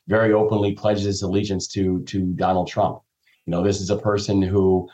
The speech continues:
literally on January sixth didn't just help to bring, uh, to bring, uh, you know, buses of people or vans of people down.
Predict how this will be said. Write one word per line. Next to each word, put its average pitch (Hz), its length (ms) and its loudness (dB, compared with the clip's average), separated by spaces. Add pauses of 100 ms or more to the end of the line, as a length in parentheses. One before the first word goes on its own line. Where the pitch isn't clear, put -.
(140)
literally 107 400 2
on 95 160 2
January 98 500 2
sixth - 480 -2
didn't 113 300 2
just 101 320 0
help - 380 0 (300)
to 101 280 2
bring, 104 400 2
uh, 90 300 4
to 98 100 -4
bring, 98 500 2
uh, 85 280 2
you 90 100 -4
know, 82 220 -6 (140)
buses 107 340 0
of 92 100 -4
people 95 200 0
or 85 80 -2
vans 104 240 2
of 95 60 -4
people 90 300 -2
down. 95 400 0